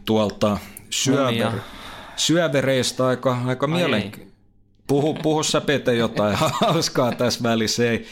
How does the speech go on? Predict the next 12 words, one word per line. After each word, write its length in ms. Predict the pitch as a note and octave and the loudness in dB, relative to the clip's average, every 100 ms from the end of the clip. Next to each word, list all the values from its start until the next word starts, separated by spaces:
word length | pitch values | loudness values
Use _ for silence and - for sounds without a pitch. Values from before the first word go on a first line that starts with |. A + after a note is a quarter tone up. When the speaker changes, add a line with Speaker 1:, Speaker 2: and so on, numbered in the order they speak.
| - - - - | -18 -20 -18 -2
Speaker 1:
Kuitenkin 840 | D3+ D#3 D3+ C#3+ C3+ C#3+ C#3 - - | 0 0 0 -2 0 0 0 -6 -6
tää 180 | - B2+ | 0 0
nyt 140 | C3+ C3+ | 2 2
on 180 | B2+ | 0
toki 300 | A#2+ B2+ - | 2 0 0
kolmen 500 | A#2+ B2 A#2 A2 G2 | 0 0 2 2 0
matsin 500 | F#2+ F2+ - - G2 | 0 0 -2 -2 0
jälkeen, 480 | F#2+ F#2+ F#2 - F#2+ | 0 0 -2 -2 -2
ettei 380 | F#2+ - A2 G#2+ | -2 -2 0 2
sen 340 | F#2+ A#2 A2+ | 2 2 2
enempää, 560 | A2 G#2 G2+ G2 G2 G2 | 2 0 0 -2 0 0
mutta 580 | G2+ G2+ - - G#2 | 0 -2 -6 0 0